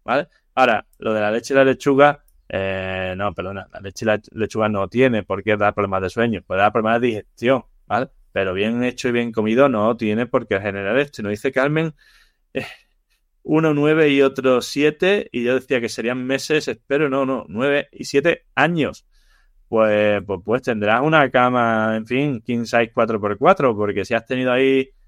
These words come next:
dos trinquetes de nueve y siete años, además de vosotros dos, o has tenido que echar a tu marido, o, o ¿cómo ha ido eso? Porque,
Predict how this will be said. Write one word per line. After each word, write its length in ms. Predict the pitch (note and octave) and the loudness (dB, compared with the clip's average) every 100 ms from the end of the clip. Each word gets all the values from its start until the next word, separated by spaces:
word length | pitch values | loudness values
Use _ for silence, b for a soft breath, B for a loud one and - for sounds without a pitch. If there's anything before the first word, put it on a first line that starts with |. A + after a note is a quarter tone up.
| _ _ | _ _
dos 400 | A#2+ C3 C3 - | 0 2 2 0
trinquetes 560 | B2+ B2 A2 C#3 C3 | -2 -2 0 2 4
de 100 | A#2+ | 2
nueve 280 | A#2+ C3 C3 | 0 0 2
y 20 | |
siete 260 | B2 B2+ B2 | 0 0 0
años, 260 | C3 C3 B2 | 0 2 0
además 300 | B2 B2 A#2+ | 0 0 0
de 60 | |
vosotros 420 | B2 A#2+ B2 B2+ | -2 -2 0 2
dos, 300 | A#2 C#3+ F3 | 4 4 2
o 200 | C#3+ A2+ | 2 2
has 120 | G2+ - | 2 0
tenido 180 | B2+ | 0
que 60 | B2+ | 0
echar 180 | B2 B2 | 0 0
a 40 | |
tu 100 | B2+ | 0
marido, 360 | A#2 A#2 E3 G3+ | 0 0 2 4
o, 720 | D#3+ A#2+ A2+ A2 G#2+ A2 G#2 | 4 2 0 0 -2 -2 -4
o 60 | |
¿cómo 160 | G2+ C3+ | -2 0
ha 40 | |
ido 160 | B2 G#2+ | 2 2
eso? 240 | - A#2 | 0 -2
Porque, 340 | F#2 F#2+ F#2 | -10 -6 -4